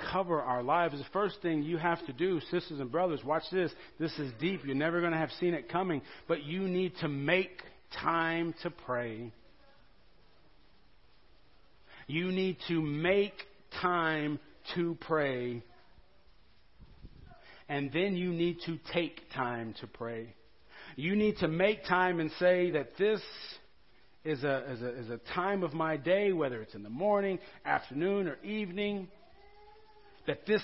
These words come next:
is my time to pray. And when I tell you that I think you need to take time to pray, you know, the difference between you and I and Martin Luther, who said he had so much he had to do that he should spend the first three hours in prayers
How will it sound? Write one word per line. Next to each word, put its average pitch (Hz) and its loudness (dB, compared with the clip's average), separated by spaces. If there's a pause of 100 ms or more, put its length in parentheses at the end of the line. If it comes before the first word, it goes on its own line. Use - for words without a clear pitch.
is 147 -4
my 202 4 (160)
time 175 -2 (1120)
to - -14
pray. 202 -18 (1700)
And 165 2
when 190 6
I 196 8
tell 233 6
you 233 8
that 196 10
I 196 8
think 226 0
you 214 4
need 208 2
to 151 0 (160)
take 220 2
time 220 4
to 190 -6
pray, 226 4 (200)
you 190 4
know, 202 6
the 170 4
difference 226 4
between 190 0
you 208 2
and 170 4
I 202 2 (260)
and 135 -2
Martin 175 4
Luther, 208 4
who 165 0
said 190 2
he 196 2
had 180 6 (100)
so 202 4
much 202 4
he 185 0
had 196 8
to 170 -4
do 190 4
that 175 4
he 185 2
should 165 -8
spend 202 0
the 160 0
first 196 0
three 196 0
hours 185 4
in 160 0
prayers 190 2